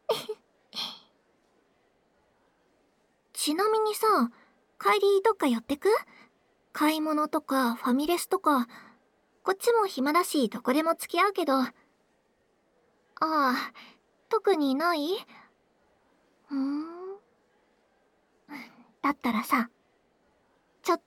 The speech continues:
と寄り道してみない？そんなに遠回りとかしないから平気。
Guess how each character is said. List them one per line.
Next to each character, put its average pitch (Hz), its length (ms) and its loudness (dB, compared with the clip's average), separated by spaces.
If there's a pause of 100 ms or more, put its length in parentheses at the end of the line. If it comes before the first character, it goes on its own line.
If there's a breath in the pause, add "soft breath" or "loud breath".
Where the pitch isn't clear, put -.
と 269 80 -2
寄 226 160 0
り 277 120 -2
道 320 240 -6
し - 80 -6
て 330 120 -2
み 339 140 -6
な 285 140 -2
い？ 381 100 -8 (1400)
そ - 180 -8
ん 370 220 -2
な 453 140 2
に 415 140 -4
遠 403 100 0 (180)
回 427 160 2
り 277 100 -6
と 247 100 -6
か 247 100 -4
し 240 160 -2
な 269 120 2
い 269 80 -4
か 220 100 -6
ら 247 120 -6
平 339 300 0
気。 - 180 0